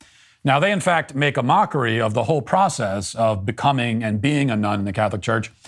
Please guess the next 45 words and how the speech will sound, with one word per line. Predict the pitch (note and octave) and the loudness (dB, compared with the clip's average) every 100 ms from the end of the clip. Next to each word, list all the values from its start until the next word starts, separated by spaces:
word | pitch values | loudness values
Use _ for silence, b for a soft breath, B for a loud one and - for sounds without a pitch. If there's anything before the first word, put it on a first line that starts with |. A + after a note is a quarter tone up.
| B B | B B
Just | - C#3+ | -2 0
like | C3 | 2
actual | A#2+ A#2+ - A2+ | 2 2 0 0
nuns, | A#2+ C#3 C#3 C3 | 2 2 2 0
new | A2 C3 C#3+ | 2 2 4
members | C3 B2+ A#2+ A#2 G2 | 2 2 0 0 0
of | A2+ A2 G2 | 0 0 0
the | G#2+ | -4
Sisters | G2+ C3+ - A#2 | -2 -4 -2 -4
of | G2+ - | -4 -2
Perpetual | A#2+ A2 G#2 | -2 0 0
Indulgence | C#3 D3 C3+ B2+ | 2 2 0 -2
are | A2 | -2
called | - A2 G2+ F2+ | 0 0 0 0
postulants, | C#3+ C#3 - C#3+ C3+ C3 - b b b b b | 0 0 0 -2 0 -2 -6 b b b b b
and | B2 | -2
then | A#2+ | 0
they | |
graduate | A2 A#2 A2 A2+ A2+ | 2 2 2 -2 -2
to | G#2 | 0
novices, | G#2+ C3+ C3+ B2+ C3+ B2 A#2+ A2 | 2 2 2 -2 -2 0 0 0
and | G#2+ | 0
then | A2 | 0
they | A2 | 0
become | G#2+ G#2+ G2+ | 0 0 -2
sisters. | - A#2+ - E2 - - _ _ _ _ - | -2 -4 -6 -12 -14 -18 _ _ _ _ 0
At | C#3 | 0
the | B2+ | 2
group's | D#3 D#3+ | 0 0
founding, | - F3+ G#3+ C#3 | 2 2 2 0
actually, | A#2 A2+ A#2 | 0 0 0
they | A2 | 0
used | C3 A#2+ | 0 0
to | A2+ | 0
use | A2+ C3 C3+ G2+ | 2 2 0 0
actual | A#2 B2+ - B2+ A2 | 0 0 -2 -2 -2
religious | G#2 D3 C#3 | 0 0 0
habits | - G#2+ F#2 F#2 - | 0 0 -2 -6 -4
that | A2+ | -2
had | G2+ G#2 | -2 0
been | G#2+ G2+ A#2 | 0 0 0
worn | A#2+ A#2 | 0 0
by | G#2 | -2
Catholic | - A#2+ A2+ F#2+ | 0 -2 -2 -2
nuns | C3 B2 G2+ G2+ | 0 2 0 -2